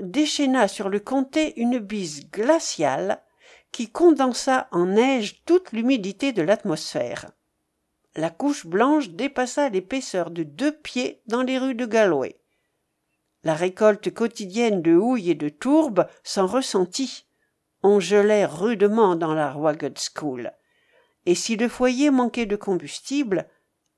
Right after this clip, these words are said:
l'estomac, qui est un foyer, en manquait également, car on n'y faisait pas de feu tous les jours. Il fallait bien, néanmoins,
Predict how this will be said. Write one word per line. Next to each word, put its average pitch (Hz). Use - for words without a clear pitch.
l'estomac, 185
qui 208
est 330
un 180
foyer, 151
en 254
manquait 240
également, 143
car 185
on 208
n'y 220
faisait 226
pas 214
de 233
feu 254
tous 254
les 285
jours. 127
Il 220
fallait 190
bien, 170
néanmoins, 156